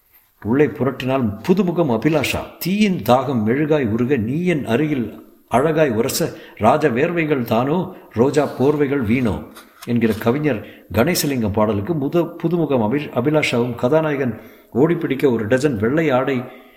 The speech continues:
மங்கைகள் துரத்தி வருவதாக காட்சி படமெடுக்கப்பட ஒளிப்பதிவாளர்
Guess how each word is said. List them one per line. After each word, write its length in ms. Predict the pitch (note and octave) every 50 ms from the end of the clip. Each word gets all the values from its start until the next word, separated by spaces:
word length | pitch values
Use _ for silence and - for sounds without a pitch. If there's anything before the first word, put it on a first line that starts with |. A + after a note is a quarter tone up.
| - _ _ _ _
மங்கைகள் 520 | - G2 G#2+ C#3+ E3 F#3 F3+ D3+ C#3 A#2+ F#2+
துரத்தி 320 | - B2+ D#3+ E3+ - F3
வருவதாக 480 | D3 C3 B2 A#2+ A#2 A2+ A2+ A#2 B2+ B2
காட்சி 320 | - - C3+ C#3 - C3+
படமெடுக்கப்பட 800 | A2+ - G#2+ B2 C3 C3 B2 A2+ B2 A2 A#2 G2+ A#2+ D3 D3+ - - - - - _ _ _ -
ஒளிப்பதிவாளர் 720 | A#2+ B2+ D#3 D#3+ - D#3 C#3+ C3+ C3 B2+ B2+ A#2 A2